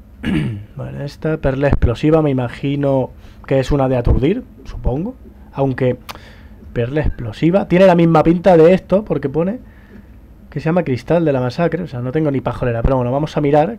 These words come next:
que más arriba hay más. <clears throat> A ver, aquí hay otra. Otra de setenta y cinco mil que se llama cristal de la masacre. Vale, me parece de puta madre. Vamos a seguir subiendo.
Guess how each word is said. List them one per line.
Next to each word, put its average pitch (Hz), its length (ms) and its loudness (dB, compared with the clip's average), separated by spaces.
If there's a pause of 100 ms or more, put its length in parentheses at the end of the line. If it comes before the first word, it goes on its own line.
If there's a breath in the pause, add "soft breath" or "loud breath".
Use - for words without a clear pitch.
que 127 220 -4
más 127 240 -6
arriba 151 340 -2
hay 127 160 -4
más. 113 340 -12 (720)
<clears throat> 107 260 -6 (2750 loud breath)
A 120 100 -4
ver, 107 160 -4
aquí 139 380 0
hay 139 240 0
otra. - 400 -14
Otra 220 320 4
de 196 80 2
setenta 165 380 0
y 143 40 2
cinco 151 240 0
mil 208 100 2
que 190 120 0
se 160 160 -2
llama 202 260 4
cristal 170 420 2
de 147 100 2
la 123 100 -4
masacre. 117 500 -12 (320)
Vale, 110 280 -8
me 117 120 -4
parece 143 300 -4
de 143 120 0
puta 143 360 -2
madre. 104 340 -10 (560)
Vamos 120 300 -6
a 127 60 -8
seguir 139 260 -2
subiendo. 226 560 0